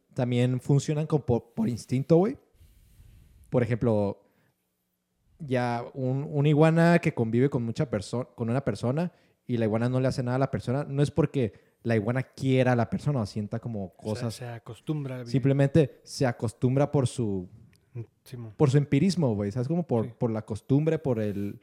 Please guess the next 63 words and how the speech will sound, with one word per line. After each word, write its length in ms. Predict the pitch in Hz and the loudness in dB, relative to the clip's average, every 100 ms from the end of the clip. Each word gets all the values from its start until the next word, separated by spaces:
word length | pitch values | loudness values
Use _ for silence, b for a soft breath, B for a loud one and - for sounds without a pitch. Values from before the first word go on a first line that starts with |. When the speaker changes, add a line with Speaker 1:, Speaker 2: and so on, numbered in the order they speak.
| b b b - | b b b -2
Speaker 1:
por 120 | 120 | 0
lo 140 | 123 | 0
que 100 | - | 0
va 80 | 113 | -2
aprendiendo. 480 | 117 131 127 143 185 | 0 0 2 2 2
Speaker 2:
Se 60 | |
adapta 380 | 180 156 170 196 | 2 -2 -2 -4
al 100 | 185 | -2
entorno, 520 | 160 139 156 147 135 | -4 -4 -6 -6 -10
güey. 120 | 110 113 | -6 0
Speaker 1:
Ajá, 180 | 131 113 | 0 2
sí. 160 | 135 | 0
Speaker 2:
Ujú, 260 | 120 107 123 _ _ | -2 -6 -18 _ _
Simón. 260 | - 123 113 | -14 -12 -4
Speaker 1:
Y 100 | 139 | 0
de 160 | 131 123 | 2 2
eso 180 | 113 | 2
es, 200 | 139 - - | 0 0 -4
eso 200 | 127 120 | -4 -4
es 100 | - | -4
parte 320 | 131 123 131 | 0 0 0
de 100 | 127 | 0
su 120 | - | -2
instinto, 480 | 104 - 185 - - - _ | -10 -6 -6 -6 -12 -20 _
porque 380 | 117 107 113 - | -10 -8 -12 -10
ya 160 | 117 135 | -2 0
sabe 260 | 156 151 151 | 2 0 2
cómo 220 | 147 139 | 4 4
reaccionar, 500 | 123 - 107 123 - | 2 -2 -4 -4 -6
güey. 120 | - b b b b b | -14 b b b b b
Por 120 | - 117 | -2 0
ejemplo, 340 | 131 120 98 b b b b | 0 0 -2 b b b b
si 220 | _ - 131 | _ -4 4
yo 100 | 127 | 6
llego 220 | 147 160 | 8 6
con 140 | 160 | 4
un 120 | 117 127 | 0 -2
plátano, 440 | 151 139 165 156 | -4 -4 -2 -4
güey, 120 | 165 | -4
ya 100 | 131 | -4
se 120 | 117 - | -6 -8
sabe, 220 | 127 110 - | -12 -14 -14
ya 100 | 113 | -12
sabe 160 | 117 | -10
que 100 | 120 | -8
es 80 | 110 | -10
comida, 320 | - 117 131 | -6 -2 0
ya 120 | 113 104 | -2 -4
sabe 160 | 117 | -8
que 100 | - | -6
lo 100 | 107 | -4
voy 140 | 95 117 | -2 -4
a 100 | - | 0
pelar, 340 | 156 165 156 | 0 2 2
güey, 240 | 160 185 165 _ | 2 0 -2 _
y 80 | 127 | -6
lo, 180 | 110 95 | -6 -6
se 120 | - | -10
lo 80 | 95 | -14
voy 80 | 95 | -14
a 40 | |
echar, 240 | - 107 | -6 -8
¿sabes? 300 | - - 95 | -6 -10 -12